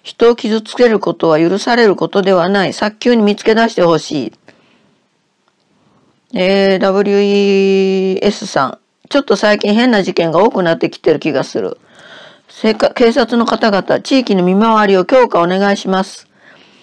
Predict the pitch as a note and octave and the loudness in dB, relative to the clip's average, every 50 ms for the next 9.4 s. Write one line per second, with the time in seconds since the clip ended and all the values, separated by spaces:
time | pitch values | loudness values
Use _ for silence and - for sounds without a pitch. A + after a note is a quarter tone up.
0 | _ _ _ _ _ _ - - F#3+ F#3 F#3+ G3 G#3+ A#3+ A#3+ C4+ B3 B3 B3 A#3+ | _ _ _ _ _ _ -8 -4 -2 0 2 2 2 2 2 2 2 2 2 0
1 | A#3+ C#4+ A#3 G#3+ A#3 A#3 A3 G3+ - F#3 E3+ F#3 F#3+ G#3 G#3 A3+ B3 A#3+ A3 G#3 | 0 0 0 2 2 2 2 2 0 0 2 2 2 2 2 2 2 2 2 0
2 | - F#3 F#3 G3 G3+ G#3 C4+ A3 G#3 F3 G3 G#3 G3+ A3 A3+ A3+ A3+ A#3+ B3+ A3+ | 0 -2 -2 0 0 0 2 2 2 2 2 2 2 2 0 0 0 0 0 0
3 | G3 G#3 G3 F3 - G3+ G3+ G#3 G#3 - G#3 - - A3+ - - F#3+ F#3+ G#3 G#3+ | 2 2 2 2 0 0 -2 -2 -2 -4 -6 -8 -8 -6 -2 0 0 0 2 2
4 | G#3 G3+ F#3+ F3 G3 G#3+ G3 - _ _ _ _ _ _ _ _ _ _ - - | 2 0 0 0 0 0 -2 -2 _ _ _ _ _ _ _ _ _ _ -20 -20
5 | _ _ _ - - F#3+ G#3+ G3+ A#3 A#3 A#3+ A#3+ B3 A#3 G3+ G3 F3+ E3 E3 - | _ _ _ -4 0 0 2 2 2 2 2 2 2 2 2 2 2 2 0 0
6 | G#3 G#3 G#3 A3 G#3+ - B3+ A3 A3 A3+ A3+ G3 F#3+ F#3 F3 E3 D#3+ D#3+ F3+ F#3+ | 0 0 0 0 -2 -2 -2 0 0 0 0 0 0 0 0 0 0 0 0 0
7 | F#3 - A3+ A3 A3+ A3+ A3+ A3 G#3+ - A3+ G#3+ G#3 G#3 - A3 G#3+ G#3+ A3+ G#3 | -2 -2 -2 -2 0 0 0 -2 -2 -2 -2 -2 -2 -2 -2 -4 -2 -2 -4 -4
8 | - E3+ - F3 - - A3 A3+ C#4+ C4+ E3+ D3+ E3+ F3+ G3 G3+ G#3 G3+ G3+ G#3 | -2 -2 -2 -2 0 0 0 0 0 0 0 2 4 4 4 4 2 2 0 0
9 | - F#3+ F#3 F3+ F#3+ F#3+ - | 0 -2 0 0 0 -2 -4